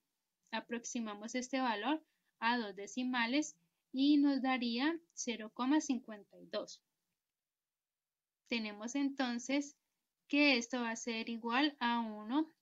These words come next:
menos la probabilidad de que Z sea menor o igual a cero coma cincuenta y dos. Buscamos este valor,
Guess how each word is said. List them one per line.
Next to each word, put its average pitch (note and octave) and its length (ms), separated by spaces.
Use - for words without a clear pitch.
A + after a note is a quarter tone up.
menos A3+ 340
la A#3+ 160
probabilidad B3+ 840
de A#3 240
que C4+ 140
Z A#3+ 540
sea G#3+ 320
menor G3+ 460
o B3 40
igual B3 400
a C4 140
cero B3 480
coma A3+ 280
cincuenta G#3 640
y E3+ 100
dos. - 360
Buscamos C4 640
este A#3+ 300
valor, C4+ 500